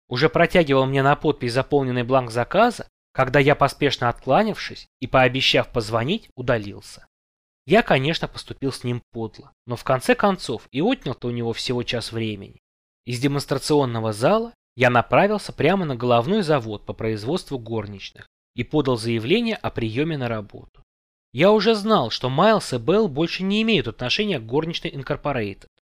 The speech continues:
Время, оставшееся от работы и пополнения инженерных знаний, я тратил на поиски Белл, Майлза, а особенно Рикки.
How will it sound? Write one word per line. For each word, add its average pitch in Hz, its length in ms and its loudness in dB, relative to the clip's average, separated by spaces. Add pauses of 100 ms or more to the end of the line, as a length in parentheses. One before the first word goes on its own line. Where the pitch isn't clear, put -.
(520)
Время, 160 540 2 (140)
оставшееся 131 720 2
от 120 100 0
работы 131 440 0
и 117 40 0
пополнения 131 560 -2
инженерных 117 560 -4
знаний, 175 480 -4 (300)
я 117 160 0
тратил 202 320 2
на 127 140 0
поиски 135 460 -2
Белл, 175 420 0 (120)
Майлза, 147 580 -2
а 113 180 4
особенно 147 580 -4
Рикки. 113 400 -8